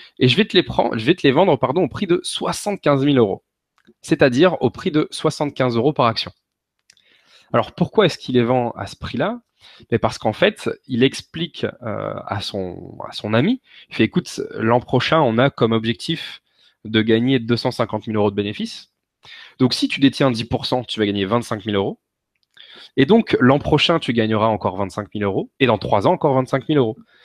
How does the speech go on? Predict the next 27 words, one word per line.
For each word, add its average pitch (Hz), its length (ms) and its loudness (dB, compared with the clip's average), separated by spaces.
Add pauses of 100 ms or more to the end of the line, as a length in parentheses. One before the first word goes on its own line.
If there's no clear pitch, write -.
(120)
Ce - 80 -20
qui 180 80 -4
fait 220 120 4
qu'en 165 140 4
trois 160 300 2
ans, 151 100 4
tu - 80 -2
auras 117 120 6
gagné 113 260 2
soixante-quinze 123 520 -4
mille 107 120 -8
euros. 101 320 -8 (720)
Tu - 120 2
auras 135 180 6
donc 123 320 0
remboursé 160 600 2
ce - 80 -4
que 123 100 -2
tu - 200 -6
as - 20 0
investi. 107 460 -6 (280)
Et 131 100 4
après, 165 300 2
ce 190 120 -2
sera - 200 -4
qu'une - 180 -6
rente. » 98 380 -4